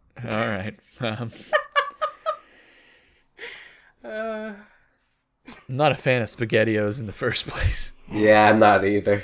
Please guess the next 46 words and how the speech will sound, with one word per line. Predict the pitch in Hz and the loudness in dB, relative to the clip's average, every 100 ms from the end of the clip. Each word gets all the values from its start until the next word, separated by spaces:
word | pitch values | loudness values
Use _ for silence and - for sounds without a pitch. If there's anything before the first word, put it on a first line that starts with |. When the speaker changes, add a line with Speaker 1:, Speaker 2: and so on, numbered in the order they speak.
| - | 0
Speaker 1:
If | 139 - | 0 4
I | 175 | 6
don't | 160 190 | 8 8
have | 160 156 - | 6 2 0
to | |
eat | 113 120 127 | -2 -2 -2
them | 101 107 | -2 -2
<laughs> | 113 - - | -4 -6 -6
or | 143 | -4
slurp | - - 139 143 | -4 0 4 10
Speaker 3:
I'd | 135 175 | 12 12
Speaker 1:
them. | |
Speaker 3:
prefer, | 214 214 - 151 151 143 | 12 10 10 12 12 12
like, | 131 123 113 | 12 12 8
hamburger | 120 113 104 104 98 | 6 8 8 6 4
helper. | 95 95 101 98 95 _ _ _ _ _ _ _ _ | 4 2 2 -2 -2 _ _ _ _ _ _ _ _
Speaker 1:
Yeah, | 113 | -4
Speaker 2:
Yeah, | 113 95 | -2 -2
Speaker 1:
something, | 139 175 | -2 -4
Speaker 2:
hamburger | 135 143 | -2 0
Speaker 1:
something | 120 151 | -2 -2
a | 131 | -2
Speaker 2:
helper. | |
Speaker 1:
little | 117 123 | 0 0
more | 110 101 98 | 0 -4 -4
substantial | - - - 98 101 92 85 | -8 -14 -10 -8 -8 -8 -10
than | 87 90 | -6 -6
just. | 92 90 - _ _ _ | -6 -10 -12 _ _ _
Speaker 3:
Yeah. | - - 107 | -12 -8 -4
Speaker 1:
I | 151 | -2
don't, | 180 127 - 120 | -2 -4 -4 0
I | |
don't | 165 196 | 0 2
understand | 175 123 151 123 | -2 0 -2 -2
spaghetti | - 107 127 | -6 0 0
in | 110 | 0
the | 95 | -6
first | 135 123 | -8 -8
place. | - 92 | -10 -10
I | |
feel | 98 139 | -6 -2
like | 131 | -2
spaghetti | - - 101 107 123 | -2 -6 0 2 2
is, | 113 | 0
like, | 107 98 | -2 -2
the, | 101 107 104 95 | -6 -6 -4 -8